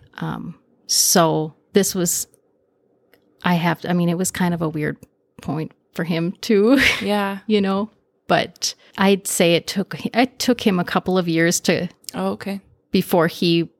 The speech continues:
Speaker 1: became a believer.
Speaker 2: Okay.
Speaker 1: So.
Speaker 2: Did he go to church with you in that time?
Speaker 1: He
Speaker 2: Even
Speaker 1: did.
Speaker 2: though he wasn't? Okay.
Speaker 1: He did. He joined me in church, and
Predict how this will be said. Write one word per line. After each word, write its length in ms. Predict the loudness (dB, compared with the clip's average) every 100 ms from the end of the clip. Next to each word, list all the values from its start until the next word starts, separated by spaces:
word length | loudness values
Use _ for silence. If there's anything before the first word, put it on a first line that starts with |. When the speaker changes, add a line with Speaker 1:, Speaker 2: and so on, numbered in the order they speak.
| _ _ _ _
Speaker 1:
became 320 | -4 2 2
a 60 | 2
believer. 600 | 2 0 2 2 2 0 _ -4
Speaker 2:
Okay. 300 | -2 -2 -6 _ _ _ _ _ _ -12
Speaker 1:
So. 380 | -10 -10 -14 _ _ _ _ _
Speaker 2:
Did 140 | 0 2
he 100 | 4
go 140 | 2
to 100 | 0
church 320 | -2 -4 -2
with 180 | -4 -2
you 120 | 0
in 140 | 2 2
that 200 | 0 -2
time? 540 | -2 0 2 0 -4 -8 _ _
Speaker 1:
He 160 | 0
Speaker 2:
Even 60 | 4
Speaker 1:
did. 300 | 4 4 0
Speaker 2:
though 60 | -4
he 60 | -8
wasn't? 340 | -8 -8 -12
Okay. 240 | -10 -10 -10 _ _ _
Speaker 1:
He 160 | -2
did. 240 | 2 2 0 -14 -20
He 180 | 0 0
joined 380 | 4 4 4 2
me 140 | 2 2
in 100 | 0
church, 400 | 0 0 -2 -2
and 340 | 0 0 -2